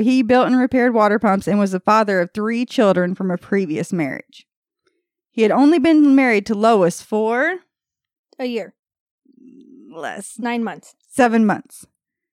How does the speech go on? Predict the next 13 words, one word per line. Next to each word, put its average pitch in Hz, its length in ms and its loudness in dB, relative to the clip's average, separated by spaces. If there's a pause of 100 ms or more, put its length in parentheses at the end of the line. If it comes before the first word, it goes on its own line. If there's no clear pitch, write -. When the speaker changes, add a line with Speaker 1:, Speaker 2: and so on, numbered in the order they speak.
(540)
Speaker 1:
when 202 140 -2
he 196 120 -2
was 147 140 -10
killed. - 220 -12 (420)
So 214 160 0
she'd 202 400 -6
been 190 120 -8
Speaker 2:
Damn. 220 120 2
Speaker 1:
married 285 260 2
for 330 100 -2
seven 285 360 2
months, 196 260 0
but 175 300 0